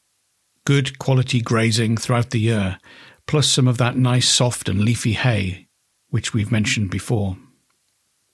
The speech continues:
They really need that all year. However, what do we do if spring is late and the grass doesn't get growing? Or the winter comes early and the grass stops growing? Can we still maintain that supply of good food?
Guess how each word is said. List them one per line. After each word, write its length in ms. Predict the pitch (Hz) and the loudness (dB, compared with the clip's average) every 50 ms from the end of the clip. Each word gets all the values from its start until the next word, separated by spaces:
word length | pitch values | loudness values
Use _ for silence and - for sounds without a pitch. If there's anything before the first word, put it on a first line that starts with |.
| _ _ _ _ _ _ _ _ _ _ _ _ _ _ _ _ - | _ _ _ _ _ _ _ _ _ _ _ _ _ _ _ _ -4
They 100 | 165 156 | -2 0
really 240 | 156 165 160 143 110 | 2 2 2 4 2
need 140 | 110 104 | 2 2
that 140 | 95 95 101 | 0 -2 -2
all 200 | 110 110 104 104 | -2 0 0 0
year. 320 | 104 107 107 98 95 98 104 - _ _ _ _ _ _ _ _ _ _ _ _ _ - | 0 0 0 0 -2 -4 -8 -12 _ _ _ _ _ _ _ _ _ _ _ _ _ -2
However, 420 | 190 180 156 127 95 98 92 92 - _ - | 0 2 2 2 2 0 -4 -6 -8 _ -4
what 200 | - 156 139 135 | -2 -2 0 0
do 80 | 151 | 0
we 80 | 160 147 | 0 2
do 180 | 131 151 156 | 2 2 2
if 100 | 151 135 | 2 2
spring 300 | 131 - - - 156 151 | 0 0 0 2 2 4
is 160 | 156 156 139 139 | 4 2 2 2
late 420 | 151 160 190 185 127 - - - - _ _ _ _ _ _ _ _ _ _ _ _ _ _ - | 2 2 2 2 0 0 -4 -12 -16 _ _ _ _ _ _ _ _ _ _ _ _ _ _ 0
and 80 | 139 | 0
the 60 | 127 | 2
grass 260 | 123 - 160 170 156 - | 2 2 2 2 2 2
doesn't 220 | - 139 107 107 | 2 2 2 2
get 200 | 101 98 95 95 | 0 0 -2 -4
growing? 400 | - 101 101 92 90 87 90 - _ _ _ _ _ _ _ _ _ - | -4 -4 -4 -4 -6 -8 -10 -14 _ _ _ _ _ _ _ _ _ 0
Or 440 | 160 147 151 151 147 147 - - _ _ _ _ - - | 2 2 4 4 2 0 -2 -4 _ _ _ _ -8 -2
the 80 | - 180 | 0 0
winter 440 | 165 226 214 151 - - 90 85 - - | 2 2 2 2 0 -2 -4 -4 -6 -6
comes 260 | - - 147 143 135 147 | -2 2 2 4 4 4
early 400 | 160 156 139 107 90 85 - - - _ _ _ _ - - - | 4 4 4 2 0 -2 -6 -10 -20 _ _ _ _ -14 -8 -6
and 140 | - 104 | -4 -4
the 60 | 104 104 | -2 -2
grass 240 | - 117 113 - | -2 -2 0 0
stops 260 | - - - 110 - - | 0 -2 -2 -4 -4 -4
growing? 400 | - 107 110 107 104 95 85 - - - - - - - - - - - - - - - _ _ _ _ _ _ _ _ _ _ _ _ _ _ _ _ _ _ _ - | -2 -2 0 0 0 -2 -6 -10 -14 -20 -20 -18 -18 -18 -20 -20 -20 -20 -20 -20 -20 -20 _ _ _ _ _ _ _ _ _ _ _ _ _ _ _ _ _ _ _ -6
Can 120 | - 156 170 | -2 0 2
we 100 | 180 156 | 2 2
still 260 | - - 170 160 147 | 2 2 2 2 4
maintain 540 | 143 143 139 131 135 - 123 127 139 139 131 | 4 4 4 4 4 4 4 4 4 4 4
that 180 | 123 120 - | 4 2 0
supply 400 | - - 131 - - 113 110 110 | -2 -4 -4 -2 -2 0 2 2
of 160 | 107 104 104 - | 0 0 -2 -2
good 180 | - 117 104 | -2 -2 -2
food? 520 | - - - 110 107 104 98 92 - - | -2 -4 -4 -2 -2 -2 -2 -4 -8 -10